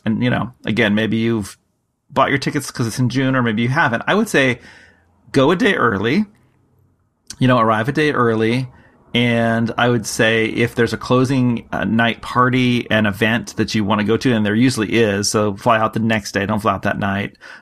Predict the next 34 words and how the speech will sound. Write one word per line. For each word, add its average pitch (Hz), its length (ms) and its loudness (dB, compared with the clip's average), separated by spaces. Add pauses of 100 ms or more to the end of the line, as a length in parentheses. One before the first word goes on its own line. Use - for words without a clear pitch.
Um, 101 440 0
don't 113 140 0
try 110 120 -2
to 110 80 -2
leave 107 160 0
early. 104 400 0 (520)
Um, 113 720 0
so 143 140 2
if 117 80 0
you 127 80 2
wanna 143 220 2
have 135 140 0
that 131 120 2 (160)
whole 127 220 2
experience, 117 400 -2
I 110 60 2
would 107 100 -2
do 117 100 2
that. 107 300 2 (520)
Uh, - 180 -6 (100)
my, 151 380 2
the 131 200 -2
best 190 320 2
advice 151 420 2
I 139 140 2
would 143 160 2
say 123 380 2
is 117 600 0 (360)
hang 143 280 0
out, 175 400 0
two - 440 0
things. 113 320 -2 (100)
One, 127 560 2 (300)
walk 143 640 2